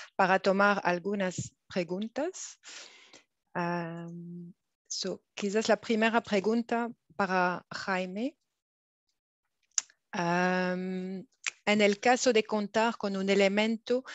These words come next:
normativo para regular las propuestas no solicita-, solicitadas, ¿qué aspectos principales se deberían considerar? Es decir,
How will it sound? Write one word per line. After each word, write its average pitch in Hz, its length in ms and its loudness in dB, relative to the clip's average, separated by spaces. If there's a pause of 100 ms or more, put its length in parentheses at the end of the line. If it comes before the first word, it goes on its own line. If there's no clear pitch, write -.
(260)
normativo 214 960 0
para 196 280 2
regular 202 440 2
las 190 200 2
propuestas 196 720 -6
no 196 180 -6
solicita-, 180 640 -6
solicitadas, 190 1120 -4 (680)
¿qué 240 240 6
aspectos - 840 0
principales 214 840 -2
se - 220 -2
deberían 190 540 2
considerar? 170 800 -6 (680)
Es - 200 0
decir, 208 500 0